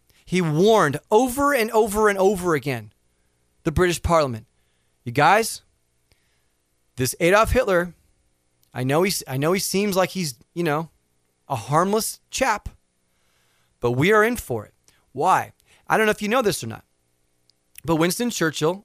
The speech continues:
earlier in his life, before he became prime minister, was, one of the things at least he was, was a historian. And he wrote several volumes, four volumes, The History of the English-Speaking Peoples.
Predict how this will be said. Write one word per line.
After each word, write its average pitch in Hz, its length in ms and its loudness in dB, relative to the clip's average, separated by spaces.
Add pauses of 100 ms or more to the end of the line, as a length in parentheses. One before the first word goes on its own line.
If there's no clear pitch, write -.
earlier 185 340 4
in 143 60 0
his 139 160 -2
life, 120 220 0
before 135 260 -4
he 131 60 -2
became 135 260 -8
prime 117 220 -8
minister, 117 420 -8 (320)
was, 135 300 -2 (240)
one 143 200 2
of 240 60 0
the 147 80 -2
things 113 240 -4
at 117 60 -10
least 120 200 -6
he 123 60 -8
was, 123 240 -2
was 151 140 -6
a 156 120 -4
historian. 156 640 -10 (420)
And 123 120 -2
he 196 120 2
wrote 170 640 -2 (1300)
several 196 460 0
volumes, 147 540 2
four 208 260 0
volumes, 120 600 -6 (720)
The 147 80 -2
History 175 360 0
of 180 40 -2
the 165 100 -4
English-Speaking 135 600 -6
Peoples. - 480 -12